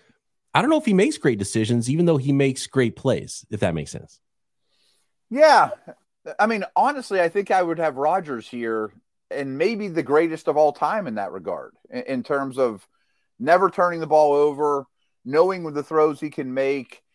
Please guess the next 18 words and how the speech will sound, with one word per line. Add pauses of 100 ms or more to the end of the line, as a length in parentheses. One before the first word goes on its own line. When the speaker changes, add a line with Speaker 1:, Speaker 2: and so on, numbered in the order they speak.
(340)
Speaker 2:
I-,
it's
kind
of
the
P-,
the
P
F
F (680)
big-time
throws
versus (200)
turnover-worthy
Speaker 1:
Turnover-worthy.
Speaker 2:
throws.
Speaker 1:
Yeah, (120)
exactly.